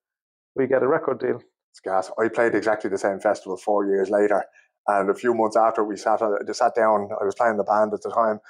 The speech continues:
Speaker 2: uh, and we sat down with a record deal for worth half a million pounds on the table. And then, Morty, two weeks later, they went bankrupt.
Speaker 1: Yeah.
Speaker 2: So, like, whereas you went for the stars, I headed straight for
Speaker 1: Yeah.
Speaker 2: the gutter there. What di-,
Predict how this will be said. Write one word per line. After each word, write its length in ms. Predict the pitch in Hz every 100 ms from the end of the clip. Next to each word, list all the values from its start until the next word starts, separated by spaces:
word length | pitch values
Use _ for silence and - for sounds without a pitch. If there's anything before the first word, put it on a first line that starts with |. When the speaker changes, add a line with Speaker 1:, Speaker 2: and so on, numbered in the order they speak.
| - - _ _ -
Speaker 2:
uh, 220 | 110 107 -
and 320 | 110 101 98 98 _ _
we 120 | 110 101
sat 220 | 127 110
down 280 | 110 107 101
with 120 | 98
a 40 |
record 280 | 104 104 104
deal 80 | 104
for 140 | 101 104
worth 240 | 104 98 - -
half 240 | 117 113
a 40 | 107
million 360 | 107 101 98
pounds 380 | - 98 98 95
on 100 | 87
the 80 | 87
table. 340 | - 87 85 82 _ -
And 180 | 95 90
then, 200 | 110 104
Morty, 360 | 104 104 110 101 - - _ - -
two 120 | 120
weeks 220 | 110 107
later, 280 | 107 104 98
they 80 | 92
went 160 | 92 90
bankrupt. 400 | 95 92 92 - _ -
Speaker 1:
Yeah. 260 | 127 139 - -
Speaker 2:
So, 160 | 151 131
like, 240 | 139 139
whereas 320 | 135 147 139
you 120 | 131 151
went 200 | 143 143
for 100 | 131
the 100 | 120
stars, 360 | 123 120 113
I 220 | - 120
headed 260 | 117 117 117
straight 300 | - 117 123
for 80 | 123
Speaker 1:
Yeah. 80 | 107
Speaker 2:
the 40 |
gutter 240 | 104 117 117
there. 200 | 104 104 - - -
What 120 | -
di-, 60 | 302